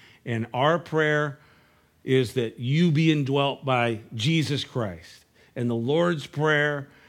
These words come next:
and the Apostles' Prayer, I'm s-, I'm, I'm, I'm certain, would be that you be indwelt by Jesus Christ.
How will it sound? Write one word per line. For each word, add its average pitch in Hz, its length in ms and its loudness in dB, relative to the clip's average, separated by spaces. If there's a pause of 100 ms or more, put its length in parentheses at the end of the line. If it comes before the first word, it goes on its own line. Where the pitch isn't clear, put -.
(180)
and 123 320 0
the 123 100 2
Apostles' 170 640 2
Prayer, 156 220 2
I'm 139 80 2
s-, 135 160 -8 (220)
I'm, 139 180 0
I'm, 139 200 -4
I'm 127 160 -2
certain, 165 400 2
would 139 180 0
be 135 320 2 (260)
that 139 140 0
you 151 260 2
be 156 160 2
indwelt 127 720 2 (360)
by 123 420 4 (100)
Jesus 117 460 -2
Christ. 92 580 -8